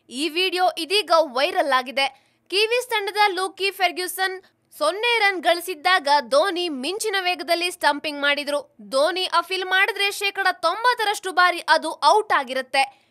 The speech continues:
ಬಳಿಕ ಪರಿಶೀಲಿಸಿದ ಥರ್ಡ್ ಅಂಪೈರ್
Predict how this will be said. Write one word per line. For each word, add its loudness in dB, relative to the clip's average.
ಬಳಿಕ 0
ಪರಿಶೀಲಿಸಿದ -2
ಥರ್ಡ್ 2
ಅಂಪೈರ್ 4